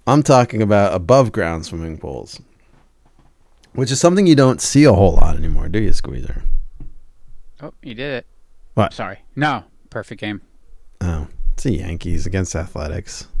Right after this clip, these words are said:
Speaker 1: Sorry, E-Rock, but who cares?
Speaker 2: <laughs>
Speaker 1: Sorry, Meredith.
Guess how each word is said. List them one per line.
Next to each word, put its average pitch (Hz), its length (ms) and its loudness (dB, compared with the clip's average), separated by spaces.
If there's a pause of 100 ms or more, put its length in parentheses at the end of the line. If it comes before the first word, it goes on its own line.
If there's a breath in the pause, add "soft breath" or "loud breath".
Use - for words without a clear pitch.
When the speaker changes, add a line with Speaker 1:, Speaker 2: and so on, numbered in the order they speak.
(160)
Speaker 1:
Sorry, 85 480 -6
E-Rock, 85 420 -6
but 92 180 -8 (420 soft breath)
who - 100 -4
cares? 87 600 -6 (160)
Speaker 2:
<laughs> - 160 -10
Speaker 1:
Sorry, 98 240 0
Meredith. 80 460 -6